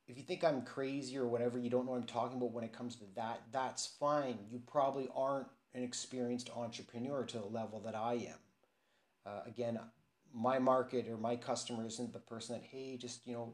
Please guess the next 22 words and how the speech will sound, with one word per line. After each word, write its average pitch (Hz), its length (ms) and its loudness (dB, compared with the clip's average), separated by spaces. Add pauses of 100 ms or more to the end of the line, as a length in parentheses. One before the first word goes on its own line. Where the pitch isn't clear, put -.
trying 117 200 -4
to 117 40 -2
get 113 240 -2
out 113 120 2
of 107 60 -6
the 117 60 -4
nine-to-five, 110 680 -2
your 98 100 -10
hopes 110 320 -8
and 92 160 -16
dreams. 113 580 -10
No, 113 180 -6
no, 101 200 -8
been 117 160 -4
there, 113 140 -4
done 113 220 -2
that 110 200 -4
six - 320 -8
years 113 260 -6
ago. 92 280 -14 (800)
Um, 101 340 -8 (1400)
so 131 460 0